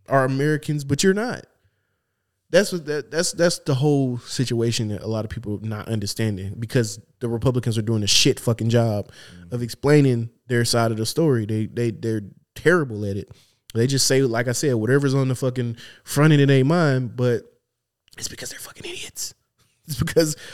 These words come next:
Speaker 1: all of us are fucking, we only, we only internalize and then externalize the way we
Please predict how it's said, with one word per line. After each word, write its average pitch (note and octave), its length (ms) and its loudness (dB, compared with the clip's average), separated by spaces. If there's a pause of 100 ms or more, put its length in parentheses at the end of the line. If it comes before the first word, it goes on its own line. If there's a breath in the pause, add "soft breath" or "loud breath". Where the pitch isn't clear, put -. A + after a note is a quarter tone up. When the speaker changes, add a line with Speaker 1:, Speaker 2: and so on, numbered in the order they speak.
(540 loud breath)
Speaker 1:
all E3 240 4
of D#3 120 2
us C#3+ 320 -2
are C3+ 180 -2
fucking, C3 720 -2 (520 soft breath)
we D#3 160 0
only, E3 600 0 (960)
we D3 120 -6
only D#3+ 280 4
internalize C#3 640 0
and C3 80 -6
then B2+ 120 -6
externalize B2+ 880 -6
the B2+ 100 -2
way C3 160 6
we B2 360 0